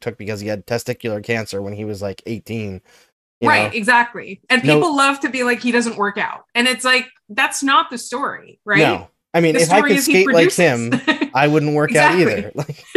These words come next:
Speaker 2: <laughs> Right? The story is he produces at an elite level still, <laughs> like, for decades. Like,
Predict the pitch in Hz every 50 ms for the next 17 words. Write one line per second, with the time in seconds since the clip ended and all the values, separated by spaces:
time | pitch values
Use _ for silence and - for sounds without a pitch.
0 | 440 427 - - - - - - - - 381 - - _ - - - - - 285
1 | 254 262 240 233 - 262 247 302 302 - 311 330 339 339 311 285 311 - - 294
2 | 233 285 359 - - - 202 208 226 233 240 262 262 294 294 320 330 302 294 311
3 | 320 311 214 - - - - 359 311 170 175 233 - _ - 392 262 285 - -
4 | - 285 269 240 277 302 320 - 294 - - 226 - - - 254 214 233 240 -